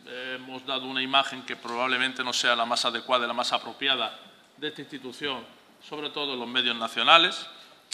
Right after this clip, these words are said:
Pero no es menos cierto, y esto lo he hablado yo mucho ayer con muchas personas, que determinadas cosas que se dicen, en, amparadas por el derecho a la libertad de expresión,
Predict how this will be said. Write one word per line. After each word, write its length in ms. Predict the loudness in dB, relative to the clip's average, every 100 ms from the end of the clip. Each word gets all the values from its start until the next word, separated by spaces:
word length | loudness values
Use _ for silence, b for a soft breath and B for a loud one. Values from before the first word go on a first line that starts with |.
| B B B B -10
Pero 260 | -2 2 2
no 320 | 0 0 4
es 60 | 4
menos 320 | 4 4 2
cierto, 580 | 4 4 4 2 0 0
y 120 | -4
esto 200 | -2 -2
lo 140 | -2
he 60 | 0
hablado 300 | 0 -2 -4
yo 80 | -6
mucho 380 | -8 -8 -6 -4
ayer 240 | -4 -8
con 100 | -12
muchas 280 | -12 -10 -10
personas, 500 | -10 -4 -2 -2 -4 B B B 2
que 80 | 2
determinadas 600 | 4 2 2 6 6 4
cosas 320 | 2 2 0
que 120 | 0
se 180 | 0 0
dicen, 520 | 0 0 0 -2 -10 -20 -20 -20 -20 _ -20 -20 _ _ _ -20 -16 -12
en, 120 | -10 -10 -14 -20 -20 -2
amparadas 480 | -2 0 0 2 0
por 180 | 0 -4
el 80 | -2
derecho 300 | -2 0 2
a 60 |
la 60 | 4
libertad 320 | 4 4 8
de 60 | 8
expresión, 460 | 6 4 6 4